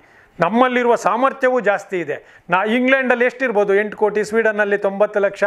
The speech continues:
ಬೇರೆ ಬೇರೆ ಆಸ್ಟ್ರೇಲಿಯಾದಲ್ಲಿ ಒಂದು ಮೂರ್ನಾಲ್ಕು ಕೋಟಿ ಜನ ಇರ್ಬೋದು. ಹಾಗಾದ್ರೆ ಅವರು ಫಸ್ಟ್ ಬರ್ತಾ ಇದ್ದಾರೆ, ನಾವು ಇಷ್ಟು ಒಳಕ್ಕೆ ಯಾಕೆ ತಿಣುಕ್ತಾ ಇದ್ದೀವಿ?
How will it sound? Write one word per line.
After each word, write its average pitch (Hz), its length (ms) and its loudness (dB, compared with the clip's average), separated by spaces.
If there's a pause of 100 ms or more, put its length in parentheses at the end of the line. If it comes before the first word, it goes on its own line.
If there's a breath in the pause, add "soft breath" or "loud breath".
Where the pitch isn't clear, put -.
(340 loud breath)
ಬೇರೆ 262 180 2
ಬೇರೆ 226 260 2
ಆಸ್ಟ್ರೇಲಿಯಾದಲ್ಲಿ 202 720 0
ಒಂದು 202 220 0
ಮೂರ್ನಾಲ್ಕು 202 420 -2
ಕೋಟಿ 196 180 -4
ಜನ 190 160 0
ಇರ್ಬೋದು. 185 440 0 (540 loud breath)
ಹಾಗಾದ್ರೆ 277 320 2
ಅವರು 277 280 0
ಫಸ್ಟ್ 247 280 0
ಬರ್ತಾ 277 300 2
ಇದ್ದಾರೆ, 254 240 2
ನಾವು 240 340 0
ಇಷ್ಟು 269 260 -8
ಒಳಕ್ಕೆ 247 340 0
ಯಾಕೆ 233 220 0
ತಿಣುಕ್ತಾ 233 360 -2
ಇದ್ದೀವಿ? 196 460 -2